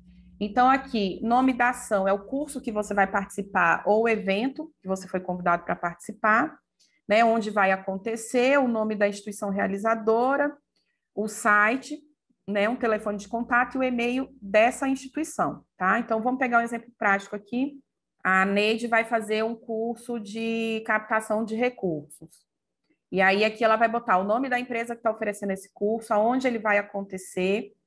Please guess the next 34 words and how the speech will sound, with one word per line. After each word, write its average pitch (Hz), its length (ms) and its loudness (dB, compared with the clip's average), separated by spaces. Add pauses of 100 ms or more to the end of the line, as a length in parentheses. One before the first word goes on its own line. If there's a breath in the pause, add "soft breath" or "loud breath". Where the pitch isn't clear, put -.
(240)
qual 214 140 4
é 226 80 6
a 254 60 2
instituição 254 1000 2
que 202 140 -14
tá 202 100 -2
realizando 185 460 -4
o - 60 -20
curso, 214 420 -2
o 208 60 -4
nome 254 360 2
do 214 140 -4
curso 208 680 -6 (280 soft breath)
e 214 80 2
os 220 120 0
contatos 247 840 2
dessa 214 320 0
instituição. 226 760 -4 (400)
O 220 120 -2
período 262 540 4
de 233 120 -8
realização, 202 1000 -2
então, 196 320 -2
quando 214 240 0
é 233 80 8
que 240 80 -4
ele 226 120 -2
começa 196 540 -2
e 190 40 -6
quando 196 220 -2
é 196 80 4
que 196 100 -10
ele 185 120 -6
termina 185 720 -4